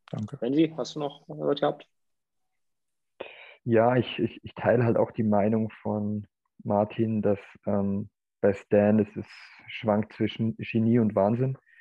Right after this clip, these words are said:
Speaker 3: Also ich habe da Spiele gesehen, da wackeln dir die Ohren, da denkst du, okay, der, der entwächst der Madzone in der nächsten Zeit, den brauchst du nicht mehr lang mitspielen lassen. Und dann hast du wieder Spiele drin, wo du sagst, ja, mag er heute nicht oder lässt er heute seinen Sohn oder seine Frau oder wen auch immer spielen.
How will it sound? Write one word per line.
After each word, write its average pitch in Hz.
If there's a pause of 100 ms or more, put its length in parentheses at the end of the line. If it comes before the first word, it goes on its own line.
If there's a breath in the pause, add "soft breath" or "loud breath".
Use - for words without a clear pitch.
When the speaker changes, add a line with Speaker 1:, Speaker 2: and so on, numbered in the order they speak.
(200 soft breath)
Speaker 3:
Also 110
ich 104
habe 110
da 107
Spiele 117
gesehen, 110
da 101
wackeln 107
dir 107
die 104
Ohren, 101
da 107
denkst 104
du, 98
okay, 101
der, 98 (220 soft breath)
der -
entwächst 98
der 117
Madzone 107
in 104
der 104
nächsten 104
Zeit, 101
den 107
brauchst 95
du 104
nicht 101
mehr 107
lang 98
mitspielen 117
lassen. 123 (800 soft breath)
Und 104
dann 101
hast 104
du 107
wieder 101
Spiele 107
drin, 104
wo 101
du 95
sagst, 101
ja, 98
mag 90
er 135
heute 127
nicht 135
oder 95
lässt 101
er 98
heute 101
seinen 92
Sohn 110
oder 117
seine 92
Frau 104
oder 110
wen 101
auch 92
immer 131
spielen. 139